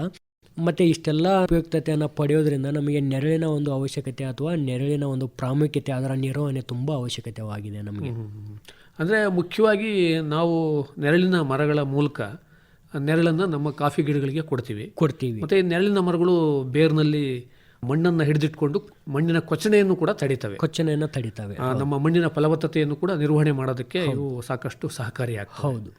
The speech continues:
Speaker 1: ಹೌದು.
Speaker 2: ಇನ್ನು ಮುಖ್ಯವಾಗಿ ಈ ನೆರಳಿನ ಮರದಲ್ಲೂ ಕೂಡ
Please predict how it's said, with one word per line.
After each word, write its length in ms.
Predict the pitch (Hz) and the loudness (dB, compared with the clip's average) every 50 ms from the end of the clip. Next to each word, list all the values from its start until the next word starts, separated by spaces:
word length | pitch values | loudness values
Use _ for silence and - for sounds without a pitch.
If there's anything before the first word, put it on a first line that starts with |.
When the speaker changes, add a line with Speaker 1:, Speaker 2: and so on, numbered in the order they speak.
| _ - | _ -12
Speaker 1:
ಹೌದು. 340 | - 113 101 87 - - _ _ | -10 -10 -10 -10 -14 -20 _ _
Speaker 2:
ಇನ್ನು 180 | 233 254 247 202 | 0 2 2 2
ಮುಖ್ಯವಾಗಿ 520 | 214 214 - - - 285 262 240 226 226 196 170 | 2 0 -2 -2 2 2 2 2 2 2 0 0
ಈ 460 | 156 - - 175 180 196 190 180 165 151 | -2 -2 -2 0 0 0 2 2 2 2
ನೆರಳಿನ 420 | 147 143 151 196 240 277 269 277 240 208 170 143 | 2 2 4 4 4 4 4 4 4 2 2 0
ಮರದಲ್ಲೂ 420 | 127 123 127 156 190 254 262 247 | -2 0 0 2 4 4 4 4
ಕೂಡ 160 | 254 247 220 | 2 2 2